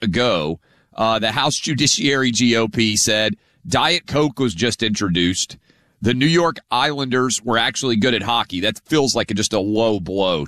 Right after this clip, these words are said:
to, uh, to people who are living out on Long Island. To just, I mean, out of nowhere, you're starting off your day. We got some Islander fans. I apologize that. And C D players made their debut.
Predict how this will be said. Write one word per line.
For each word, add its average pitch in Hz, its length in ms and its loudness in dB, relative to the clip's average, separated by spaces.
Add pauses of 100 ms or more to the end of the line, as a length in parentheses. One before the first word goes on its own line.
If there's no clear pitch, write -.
to, 90 420 2
uh, 87 120 2
to 104 140 -4
people 90 300 2
who 95 140 2
are 90 120 2
living 95 300 0
out 107 160 0
on 101 120 0
Long 98 280 -2
Island. 90 440 -2
To 101 80 0
just, 117 320 -2
I 120 40 -2
mean, 120 160 0
out 131 160 0
of 127 60 -6
nowhere, 127 380 2
you're 110 140 0
starting 127 340 0
off 123 160 -2
your 120 120 -2
day. 120 260 2
We 113 80 2
got 110 160 -2
some 107 140 -2
Islander 123 420 0
fans. 120 520 -2 (140)
I 104 120 0
apologize 113 680 0
that. 101 300 0 (400)
And 127 200 -2
C 180 300 0
D 160 220 2
players 113 680 2 (320)
made 120 560 2 (140)
their 110 460 0 (120)
debut. 92 800 2